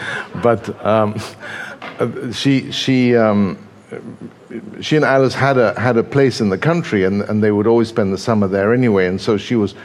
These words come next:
uh, they were, they were there when wa-, when war was declared in thirty-nine, and they basically stayed there. Now, um, it's true, she was very right-wing also, and she thought Pétain was wonderful. And she was, um, a,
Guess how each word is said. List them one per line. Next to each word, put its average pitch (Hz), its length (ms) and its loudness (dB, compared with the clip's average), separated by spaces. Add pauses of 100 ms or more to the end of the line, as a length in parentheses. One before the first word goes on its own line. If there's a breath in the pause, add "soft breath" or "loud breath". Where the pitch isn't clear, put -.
(380 loud breath)
uh, 98 300 -2
they 107 140 0
were, 110 160 2
they 107 300 0
were 117 160 2
there 131 320 4
when 104 320 2
wa-, 110 140 2
when 107 320 2
war 110 140 4
was 104 160 2
declared 110 480 0
in 98 160 0
thirty-nine, 117 600 2
and 101 100 0
they 104 60 2
basically 101 400 -2
stayed 170 400 0
there. 76 280 0 (760 loud breath)
Now, 117 500 2
um, 104 560 0 (320 loud breath)
it's 110 200 -4
true, 180 380 2
she - 160 0
was 120 140 2
very 101 240 2
right-wing 95 600 -2 (380)
also, 110 500 -2
and 80 100 -10
she 113 120 -4
thought 107 280 -2
Pétain 110 400 0
was 92 160 -4
wonderful. 127 560 -2 (300 loud breath)
And 101 200 -2
she 113 160 0
was, 101 300 0 (240 loud breath)
um, 85 280 0
a, 104 160 -2